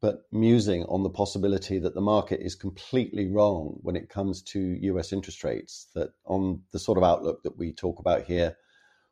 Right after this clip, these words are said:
where things are not great, but okay, U S interest rates finished the year at three percent. He wrote something this week positing that,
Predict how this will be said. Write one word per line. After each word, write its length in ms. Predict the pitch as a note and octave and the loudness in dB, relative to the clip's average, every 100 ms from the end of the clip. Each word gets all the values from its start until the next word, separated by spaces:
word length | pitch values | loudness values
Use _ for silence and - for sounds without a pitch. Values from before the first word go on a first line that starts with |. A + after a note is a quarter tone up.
| _ | _
where 140 | F2+ | -2
things 340 | - A2 F#2+ F2+ | 2 2 2 0
are 200 | D#2 - _ _ _ _ | -2 -4 _ _ _ _
not 220 | A#2 - | 4 4
great, 420 | - A2+ E2+ - - | 6 8 8 4 -2
but 180 | - | 0
okay, 800 | F2+ F2 - - G#2 C#2+ C2+ - - _ - | 0 -4 -2 4 6 4 0 -6 -14 _ -4
U 140 | G2+ | 0
S 140 | G2 F#2+ | 0 0
interest 300 | F#2 F#2 - | -6 -8 -4
rates 200 | F#2 - | -4 -4
finished 380 | - F#2 E2+ - | -6 -6 -6 -6
the 80 | |
year 260 | F2 F2+ E2+ | -4 -2 -4
at 120 | - | -6
three 200 | - E2+ | -4 -4
percent. 600 | D#2 D2+ - F2+ C2+ - _ _ _ _ _ _ _ _ | -4 -6 -2 -2 -2 -8 _ _ _ _ _ _ _ _
He 160 | - A#2+ | 2 6
wrote 200 | A2 F#2 | 6 6
something 360 | F#2+ F2+ F#2 | 0 0 -2
this 200 | F#2 F#2 | -4 -4
week 220 | F#2+ F#2+ - | -4 -4 -2
positing 520 | G#2+ F#2+ F#2+ F2 F2 | 0 0 -2 -2 2
that, 420 | F2 F2+ - - | 2 2 -2 -10